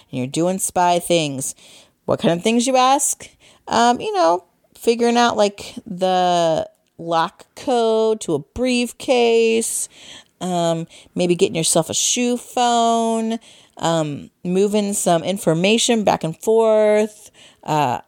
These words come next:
a-, around the map, you know, those kind of spy things. Um,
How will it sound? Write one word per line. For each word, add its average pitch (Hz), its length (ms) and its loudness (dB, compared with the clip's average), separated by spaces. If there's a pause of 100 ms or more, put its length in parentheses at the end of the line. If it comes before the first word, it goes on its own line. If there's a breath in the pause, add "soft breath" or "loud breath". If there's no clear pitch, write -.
(320)
a-, - 300 -10
around 160 300 0
the 147 40 -2
map, 233 680 2
you 440 200 2
know, 415 320 0
those 247 440 2
kind 254 320 0
of 226 80 2
spy 190 400 2
things. 139 580 -4 (540 soft breath)
Um, 160 460 0